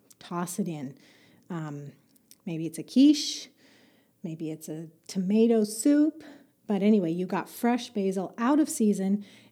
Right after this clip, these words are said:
and you're saving yourself a ton of time because you're just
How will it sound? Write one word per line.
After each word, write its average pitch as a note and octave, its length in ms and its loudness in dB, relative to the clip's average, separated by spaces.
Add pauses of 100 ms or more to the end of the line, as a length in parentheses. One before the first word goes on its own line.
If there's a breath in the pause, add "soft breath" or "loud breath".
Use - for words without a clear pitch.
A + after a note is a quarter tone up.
and G#3+ 140 4
you're G3+ 80 6
saving B3 300 4
yourself G#3 320 0
a G3 40 -6
ton C#4 240 2
of D4 80 4
time G#3 220 4
because G#3 400 0 (100)
you're G3+ 160 2
just A#3+ 220 -2